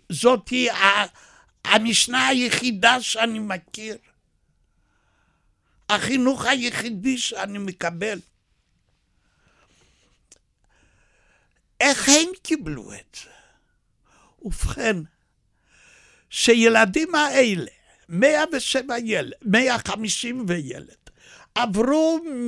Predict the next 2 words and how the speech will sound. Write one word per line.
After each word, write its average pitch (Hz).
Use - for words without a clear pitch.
מהבית 226
החופשי -